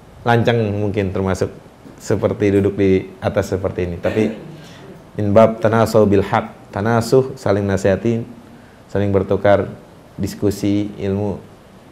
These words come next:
baik saja selagi semuanya niatkan oleh Allah. Lillah Azza wa Jalla. Itu pertama saya bilang seperti itu. Kemudian momentumnya Ramadan. Ruangan ini A C, enak banget sebenarnya. Ya.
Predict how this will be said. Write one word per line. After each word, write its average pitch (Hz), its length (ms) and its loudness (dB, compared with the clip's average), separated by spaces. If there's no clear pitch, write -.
baik 101 240 2
saja 101 400 -2
selagi 95 400 -2
semuanya 95 400 -2
niatkan 92 320 -4
oleh 82 80 -8
Allah. 87 260 -6
Lillah 107 400 6
Azza 90 240 0
wa 85 80 0
Jalla. - 320 -6
Itu 113 100 0
pertama 104 400 0
saya 101 160 -2
bilang 95 480 -2
seperti 92 400 -4
itu. - 100 -18
Kemudian 117 640 4
momentumnya 110 560 0
Ramadan. 110 580 2
Ruangan 107 340 4
ini 117 220 2
A 113 160 0
C, 107 240 2
enak 110 160 -2
banget 113 260 0
sebenarnya. 95 460 -4
Ya. 107 180 0